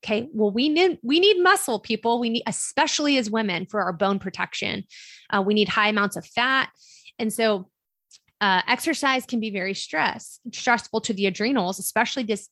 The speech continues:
high intensity, um, interval training. It just breaks down, it, it drives cortisol up, and then you drop. And a lot of you are not nourishing your blood sugar enough to, uh, account for that roller coaster dip.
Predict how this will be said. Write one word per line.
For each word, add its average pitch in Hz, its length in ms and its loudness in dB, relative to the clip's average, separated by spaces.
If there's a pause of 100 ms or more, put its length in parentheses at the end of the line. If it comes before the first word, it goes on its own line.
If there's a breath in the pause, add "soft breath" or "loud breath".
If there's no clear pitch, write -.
high 208 300 0
intensity, 202 840 -2
um, 185 400 -4
interval 190 340 -2
training. 220 520 -4
It 202 160 -4
just - 240 -6
breaks 190 320 -4
down, 196 320 2
it, - 180 -4
it 202 120 -4
drives 196 280 0
cortisol 202 500 0
up, 196 200 0
and 185 100 -2
then 180 80 -2
you 190 240 0 (340 loud breath)
drop. 208 460 4
And 196 100 -2
a 190 60 -4
lot 202 240 4
of 311 100 0
you 240 180 -2
are 208 120 -2
not 202 320 0
nourishing 202 480 -4
your 180 140 -6
blood 208 260 -2
sugar 202 320 -2
enough 180 460 -2
to, 180 480 -2 (100)
uh, 175 300 -4 (960 soft breath)
account - 480 -2
for 196 180 2
that 180 220 2
roller 180 360 0
coaster 185 480 -6
dip. 165 280 -6